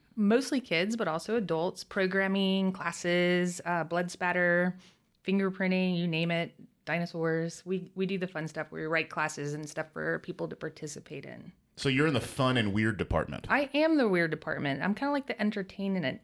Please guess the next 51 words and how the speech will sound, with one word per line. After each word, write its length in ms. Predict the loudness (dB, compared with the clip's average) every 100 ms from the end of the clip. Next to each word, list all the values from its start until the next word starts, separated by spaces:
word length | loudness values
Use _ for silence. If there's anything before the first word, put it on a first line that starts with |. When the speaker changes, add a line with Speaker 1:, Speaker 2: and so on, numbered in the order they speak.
| -18
Speaker 1:
department. 600 | -16 -16 -12 -14 -12 -2
Speaker 2:
The 120 | 2
inter-, 160 | 2 2
yeah, 160 | 2
you 280 | 2 2 4
are 200 | 4 4
the 120 | 2 0
one, 320 | 2 2 0
you're 140 | 0
the, 160 | 0 0 -4 -20 -12
what's 160 | -8 -6
it 40 |
called? 200 | 0 2
I've 140 | 4 2
been 140 | 0
watching 400 | 2 2 0 0
that, 180 | 2 2
um, 300 | 0 -2 -6
the 80 | -2
documentary 540 | 0 0 -2 -2 -2
series 460 | -2 -2 0 -2 -2
on 200 | -2 -2
Disney 280 | -4 -4 -4
Plus. 460 | 0 0 0 -8 -14 -20 -20 _ -2
Uh, 60 |
it's 140 | 0 2
called, 140 | 0
like, 120 | 0
Imagineering, 760 | 0 0 0 0 0 0 0 -4 -10 -20 _
and 120 | -2 0
it's 100 | 2
all 160 | 2
about 360 | 4 4 2 0
the 60 |
creation 640 | -6 -2 -2 0 -2 -4 -2
of 460 | -2 -2 -6 -8
Disney 480 | -2 0 2 0 0
and 260 | -2 -4 -8 -4
Disneyland, 720 | -2 0 0 0 2 0 0
Disney 260 | -2 -2 0
World. 440 | 2 4 4 0 -8 -20 _ -4
And 160 | -2
the, 100 | -2 -6
you 240 | -4 2 4
are 140 | 4
in 140 | 4 0
the, 220 | -2 0
like, 180 | -2 0
you're 140 | 2
an 60 | 2
Imagineer. 540 | 2 0 0 0 0